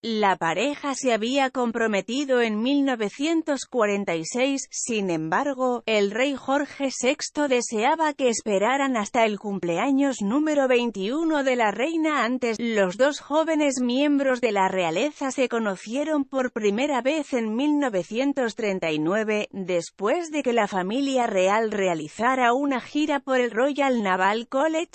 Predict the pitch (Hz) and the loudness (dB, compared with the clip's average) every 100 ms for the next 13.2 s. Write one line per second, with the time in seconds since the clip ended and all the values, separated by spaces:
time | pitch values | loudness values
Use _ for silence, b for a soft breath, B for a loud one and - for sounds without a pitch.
0 | - 320 302 285 269 247 202 - _ _ | -6 -2 0 0 0 0 -2 -8 _ _
1 | _ _ _ _ _ - 214 180 233 294 | _ _ _ _ _ 0 0 0 0 0
2 | 294 277 247 226 196 190 294 - 277 262 | 0 0 0 0 0 0 -2 0 2 2
3 | 240 208 208 247 285 269 262 233 214 202 | 2 -2 0 2 2 4 2 2 0 0
4 | 196 180 240 277 262 233 196 185 208 240 | -2 -2 -2 0 0 0 2 4 4 0
5 | 220 262 294 285 262 247 214 196 226 202 | -2 -2 0 0 0 0 0 -2 -2 -4
6 | 220 185 170 160 _ 226 190 190 262 269 | 0 0 2 -2 _ -2 0 0 0 2
7 | 254 220 190 214 294 277 254 233 226 - | 2 2 0 2 0 0 0 -2 -2 -4
8 | 196 170 160 214 269 254 220 175 - 202 | -2 -2 -2 -2 0 2 2 0 0 -2
9 | 233 254 226 214 190 175 262 311 - 240 | 2 0 0 0 -2 -2 -4 -4 -2 0
10 | 214 208 220 180 190 247 254 233 202 220 | 0 -2 -2 -2 2 0 2 2 0 0
11 | 214 202 302 339 311 269 240 220 180 202 | -2 -2 -4 -2 0 4 4 4 2 2
12 | 311 349 330 320 294 254 226 196 - 180 | 0 -2 -2 -2 0 0 0 -2 -4 -6
13 | 156 151 | -6 -10